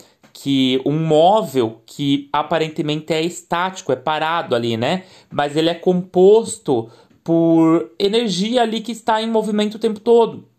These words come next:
né? Então, tudo no universo é energia. Você é energia, eu sou energia. E se tudo é energia, segundo Nikola Tesla, tudo no universo vibra, né?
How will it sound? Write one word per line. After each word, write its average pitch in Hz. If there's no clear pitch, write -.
né? 180
Então, 214
tudo 285
no 247
universo 202
é 196
energia. 160
Você 143
é 175
energia, 151
eu 160
sou 165
energia. 143
E 262
se 285
tudo 233
é 220
energia, 175
segundo 196
Nikola 139
Tesla, 151
tudo 233
no 233
universo 196
vibra, 156
né? 135